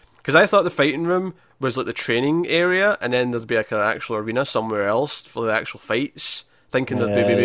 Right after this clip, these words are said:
Speaker 2: yeah.
Speaker 1: you know, maybe some extras in the audience or something like that. Like, nothing huge, just something different. It felt like a, an actual spectator.
Speaker 2: No, I'm with you.
Speaker 1: Instead, we, everything was just in this, like, one little training looking area. <laughs>
Speaker 2: Yeah.
Speaker 1: Whatever.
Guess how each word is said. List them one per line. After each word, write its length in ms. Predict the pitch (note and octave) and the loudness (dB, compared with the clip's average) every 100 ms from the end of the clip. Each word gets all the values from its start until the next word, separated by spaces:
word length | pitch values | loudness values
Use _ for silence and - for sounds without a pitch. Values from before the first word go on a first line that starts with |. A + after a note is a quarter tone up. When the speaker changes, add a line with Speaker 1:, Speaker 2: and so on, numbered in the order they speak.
| G2+ | 2
Speaker 2:
yeah. 120 | F#2+ - | -2 -4
Speaker 1:
you 80 | D#3+ | 0
know, 60 | D3 | 4
maybe 180 | D#3+ | 4
some 160 | E3 D3+ B2 | 4 2 0
extras 460 | C3 - D#3 C3+ | 0 -2 -2 -2
in 60 | B2 | 0
the 60 | |
audience 380 | A2+ A#2+ C#3+ C#3+ | 2 2 0 -4
or 40 | C#3+ | -4
something 280 | D3 C3 | -4 -2
like 20 | C#3 | 0
that. 280 | E3+ - | 0 0
Like, 100 | D3+ | -2
nothing 260 | A3+ - A#2 | 0 0 -2
huge, 340 | C3+ D#3 A#2 | 0 2 0
just 340 | - D#3+ - - _ | -2 -4 -6 -10 _
something 300 | - C3 A2 | -8 -6 -6
different. 360 | G2 C#3+ - E2 | -4 -4 -4 -10
It 100 | G2 | -6
felt 140 | G#2 | -4
like 120 | F2+ G#2 | -4 -6
a, 120 | F#2+ G2 | -6 -6
an 80 | |
actual 380 | G#2+ - A2 G2 _ _ | -6 -6 -8 -10 _ _
spectator. 680 | - - C#3 - A#2+ G2 G#2 - | -12 -2 -2 0 -2 0 -2 0
Speaker 2:
No, 180 | D3+ D#3+ | 4 4
I'm 140 | E3+ | 4
with 160 | C#3 B2+ | 0 0
you. 120 | B2+ - _ _ - | -2 -4 _ _ -6
Speaker 1:
Instead, 680 | B2+ - D#3 D3 C3 C3+ | -2 2 4 4 0 -6
we, 180 | C#3 C3 | -4 0
everything 380 | C#3 C#3 - C3+ | -2 -2 -2 -2
was 80 | A#2 | -2
just 160 | - | -4
in 80 | B2 | -4
this, 220 | A#2 - - | -4 -4 -10
like, 80 | - | -14
one 240 | B2+ B2 | -6 -4
little 160 | A#2 G#2+ | -4 -6
training 360 | - B2+ A2+ A2+ | -4 -2 -2 -4
looking 220 | A2+ A2+ | -6 -2
area. 280 | A2 C3+ A#2 - - - - | -2 0 -2 -4 -18 -16 -16
<laughs> 360 | - C3 _ | -16 -20 _
Speaker 2:
Yeah. 140 | F#2 - _ - | -6 -6 _ -4
Speaker 1:
Whatever. 260 | B2+ A2 | -2 -2